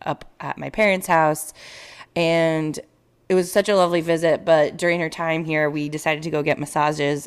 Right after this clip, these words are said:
and that's the first massage I've had in a long time, and something that I thought would be super relaxing and just, you know, zen, mind-numbing, just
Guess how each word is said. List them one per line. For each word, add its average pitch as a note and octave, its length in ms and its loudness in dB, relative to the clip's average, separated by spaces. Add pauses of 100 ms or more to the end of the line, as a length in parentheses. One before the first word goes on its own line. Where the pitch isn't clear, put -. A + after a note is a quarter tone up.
(120)
and C#3+ 580 -2 (400)
that's E3+ 220 0
the G#3 80 -8
first F#3+ 220 -2
massage E3+ 340 2
I've D#3 80 0
had D#3 380 2
in D#3+ 140 -8
a D3 100 -2
long D3 260 -2
time, D#3+ 640 -2 (800)
and F3+ 600 0 (120)
something F#3+ 380 -2
that F3 100 0
I E3 80 6
thought E3 400 6
would E3+ 200 -2
be D3+ 680 -2 (340)
super - 680 -4
relaxing D#3+ 1000 4
and D3 600 -2
just, - 540 -12
you F3 160 -8
know, - 340 -8 (120)
zen, E3 920 2 (920)
mind-numbing, E3 1400 0
just - 400 -10